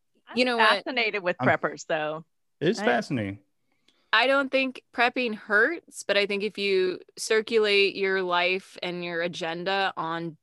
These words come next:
Speaker 2: just that, that you're really missing out on life. No offense to anybody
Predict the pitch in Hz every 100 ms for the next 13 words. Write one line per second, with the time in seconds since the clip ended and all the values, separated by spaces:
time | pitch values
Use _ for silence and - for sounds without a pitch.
0 | _ - 156 165 - - - 160 160 190
1 | - 165 165 156 156 147 - - 165 147
2 | 151 - 156 156 143 143 139 147 - _
3 | _ _ _ _ _ _ _ _ _ 185
4 | 180 180 202 208 220 - 208 202 - -
5 | 185 185 170 165 165 160 160